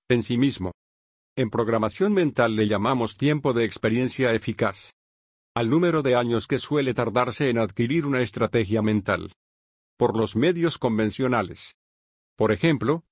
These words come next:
un niño al que su padre lo critique un solo día, no adquirirá la estrategia mental de la crítica, porque no ha tenido tiempo de verla lo suficiente, en el supuesto de que no la viera en ningún otro lado.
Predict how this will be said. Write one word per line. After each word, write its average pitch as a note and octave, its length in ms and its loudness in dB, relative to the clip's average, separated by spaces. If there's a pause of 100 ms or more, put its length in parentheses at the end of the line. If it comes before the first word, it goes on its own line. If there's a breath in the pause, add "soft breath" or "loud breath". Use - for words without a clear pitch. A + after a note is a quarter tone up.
un C#3+ 180 2
niño C#3+ 300 2
al A#2 120 0
que B2 120 -2
su A2+ 160 -4
padre C#3+ 320 0
lo A2+ 100 0
critique A#2 460 -2
un A#2 180 0
solo A#2 300 2
día, A#2 320 0 (180)
no C3+ 220 2
adquirirá C#3 520 0
la B2+ 120 2
estrategia B2 580 0
mental A#2 340 0
de G#2+ 100 0
la G2+ 100 0
crítica, A#2 560 -2 (180)
porque A#2 340 0
no C3 180 2
ha D#3+ 60 0
tenido C3+ 380 2
tiempo C#3+ 400 0
de A2 100 0
verla A2+ 340 2
lo A2 120 0
suficiente, B2+ 720 0 (160)
en A2 140 0
el A2 100 2
supuesto C3+ 480 -2
de A2 140 0
que B2+ 120 0
no B2 180 2
la D3+ 140 0
viera A#2 340 0
en A2+ 100 2
ningún A2+ 320 0
otro A2 200 2
lado. G2 360 -2